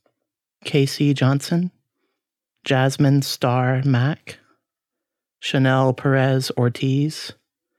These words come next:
Ashia Davis, Lakendra Andrews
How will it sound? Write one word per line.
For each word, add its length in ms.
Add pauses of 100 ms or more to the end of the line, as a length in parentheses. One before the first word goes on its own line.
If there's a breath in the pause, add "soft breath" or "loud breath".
(720)
Ashia 500
Davis, 680 (680)
Lakendra 720
Andrews 680